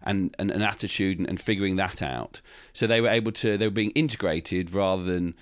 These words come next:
uh, just part of a, a huge mix. But the fact that, that Javi also was quite brave in some ways to completely change the eleven for the two League Cup games means that they've played, you know, a good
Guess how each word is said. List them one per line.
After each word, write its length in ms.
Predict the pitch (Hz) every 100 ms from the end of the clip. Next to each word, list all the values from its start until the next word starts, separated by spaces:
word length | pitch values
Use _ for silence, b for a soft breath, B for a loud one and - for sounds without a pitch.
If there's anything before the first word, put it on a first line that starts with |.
| b b
uh, 220 | 95 95 82
just 220 | 101 -
part 260 | 101 92
of 100 | 90
a, 220 | 87 87 -
a 40 | 87
huge 320 | 110 98 90
mix. 420 | 110 - - - B B -
But 160 | 123
the 80 | -
fact 160 | 170 -
that, 80 | 135
that 220 | 120 117 - -
Javi 340 | 120 131 123
also 300 | 123 117 110
was 160 | 107 104
quite 220 | 104 92
brave 340 | 107 117 117
in 120 | 101 95
some 200 | 90 90
ways 400 | 82 82 82 -
to 440 | - 98 92 92 - b b
completely 580 | 120 - 123 117 113 107
change 640 | - 101 98 101 90 107 -
the 140 | 98 101
eleven 520 | 107 104 82 60 - b b b
for 400 | - 98 92 90
the 100 | 92
two 320 | - 117 104
League 280 | 98 87 -
Cup 260 | 113 -
games 500 | 95 78 73 58 -
means 360 | 117 131 123 113
that 200 | 113 - 101
they've 280 | 107 98 -
played, 460 | 113 107 104 92 - b b b b
you 100 | 101
know, 100 | -
a 100 | 104
good 280 | 147 135